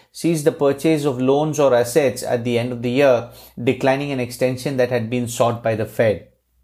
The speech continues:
Among all the bullish signals, one warning sign that came through was the latest survey of U S consumer confidence. Consumers' view on economic outlook declined in November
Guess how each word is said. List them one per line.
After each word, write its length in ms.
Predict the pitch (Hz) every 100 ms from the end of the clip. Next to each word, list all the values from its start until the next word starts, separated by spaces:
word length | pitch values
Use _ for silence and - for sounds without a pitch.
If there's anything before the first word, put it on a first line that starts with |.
| _ _ _ _ _ _ _ _ _ _ _ -
Among 280 | 120 143 131
all 180 | 135
the 80 | 151
bullish 320 | 120 127 147
signals, 600 | - 147 139 156 135 139 - _
one 340 | - 123 175 202
warning 280 | 170 185 202
sign 280 | 190 190 185
that 160 | 175
came 240 | 165 165 170
through 160 | 180
was 240 | 180 175 165
the 100 | 175
latest 420 | 139 135 180 170
survey 300 | 160 160 180
of 140 | 175
U 240 | 135 139 170
S 180 | 170 -
consumer 440 | 135 123 165 165
confidence. 640 | - 107 92 101 117 123 - - _ _ -
Consumers' 540 | 123 113 131 139 127
view 260 | 123 135 139
on 80 | 123
economic 560 | 123 117 123 135 - -
outlook 460 | 117 120 143 139 110
declined 440 | 117 - 123 156
in 100 | 156
November 640 | 123 113 123 131 123 110